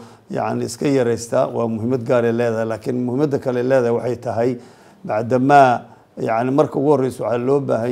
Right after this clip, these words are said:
yahay waqtiga, waqti fiican in, in, in la saxuurto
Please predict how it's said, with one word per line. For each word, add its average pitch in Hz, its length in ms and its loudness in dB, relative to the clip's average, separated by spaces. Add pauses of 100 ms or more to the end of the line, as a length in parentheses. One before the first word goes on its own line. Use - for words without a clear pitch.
yahay 117 220 -2
waqtiga, 117 440 -2
waqti 120 260 -4
fiican 113 440 -6 (100)
in, 123 340 -6
in, 135 340 -4
in 131 240 0
la 110 60 0
saxuurto 110 680 -2